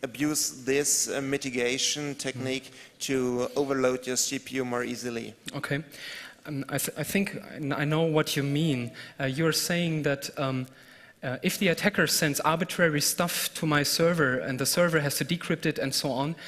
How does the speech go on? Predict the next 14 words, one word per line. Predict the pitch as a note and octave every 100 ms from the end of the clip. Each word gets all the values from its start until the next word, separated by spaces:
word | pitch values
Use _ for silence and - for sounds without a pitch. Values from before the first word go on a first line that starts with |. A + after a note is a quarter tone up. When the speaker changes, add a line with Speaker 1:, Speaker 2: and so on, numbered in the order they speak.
| - -
Speaker 2:
he | E3+
can | E3+ E3
do | E3+
this | D#3+ -
anyway. | D3 D#3 B2+ A2+ A2+ - - - - - - -
The |
reason | C3+ F#3+ G#3+
for | G3 F3+
this | D3+ C#3 -
is | D#3+ F#3+ - - -
when | D3+
he | D#3 D#3+
eavesdrop, | F#3+ A3 A3 - - C#3 A2+ - - -
he, | C#3+